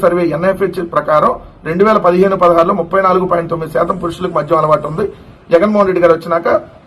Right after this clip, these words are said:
దాన్ని ముప్పై నాలుగు పర్సెంట్ నుంచి ముప్పై ఒకటి పర్సెంట్కి తగ్గించారు. అంతకుముందు మహిళల్లో జీరో పాయింట్ నాలుగు శాతం అలవాటు ఉంటే అది జీరో పాయింట్ రెండు శాతానికి మహిళల్లో కూడా తగ్గింది.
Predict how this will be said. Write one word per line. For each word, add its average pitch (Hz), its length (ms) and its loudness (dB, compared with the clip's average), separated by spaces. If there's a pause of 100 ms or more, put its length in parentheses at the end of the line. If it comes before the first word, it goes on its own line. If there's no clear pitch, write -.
దాన్ని 175 260 2 (240)
ముప్పై 156 220 -2
నాలుగు 196 240 2
పర్సెంట్ 175 340 -2
నుంచి 175 120 -6
ముప్పై 190 260 -2
ఒకటి 175 160 -2
పర్సెంట్కి 180 420 -4
తగ్గించారు. 160 540 -4 (640)
అంతకుముందు 196 380 2
మహిళల్లో 220 340 4 (100)
జీరో 202 160 4
పాయింట్ 180 280 2
నాలుగు 170 240 4
శాతం 175 200 2
అలవాటు 170 280 4
ఉంటే 170 140 -4
అది 175 220 0
జీరో 175 140 2
పాయింట్ 165 260 -2
రెండు 151 120 -10
శాతానికి 170 340 -2
మహిళల్లో 151 240 -4
కూడా 170 140 0
తగ్గింది. 131 480 -8